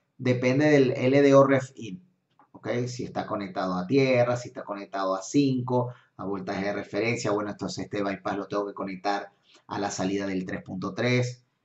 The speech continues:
etcétera, ¿no? Pero bueno, aquí básicamente nos está indicando que está conectado a los cinco, entonces yo mido aquí con mi multímetro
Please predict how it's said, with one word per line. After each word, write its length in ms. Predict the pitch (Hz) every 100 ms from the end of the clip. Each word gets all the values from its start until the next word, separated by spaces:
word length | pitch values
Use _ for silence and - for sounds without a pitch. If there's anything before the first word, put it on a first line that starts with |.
| _ -
etcétera, 640 | 98 - 95 90 - 82
¿no? 260 | 95 139 -
Pero 160 | -
bueno, 180 | 104 98
aquí 420 | 95 98 107 - _
básicamente 560 | - 92 - 104 104 120
nos 140 | 107
está 180 | 95 98
indicando 640 | 104 113 123 120 - - - _ _ _ _
que 120 | 95
está 180 | 92 -
conectado 680 | 113 101 110 131 165 - - _ _ _ _ _ _
a 60 | -
los 160 | 98 -
cinco, 380 | 170 196 143
entonces 340 | 135 92 104 101
yo 120 | 110
mido 220 | 135 151
aquí 220 | 180 185 185
con 160 | 202
mi 60 | 214
multímetro 600 | 226 226 214 220 127 -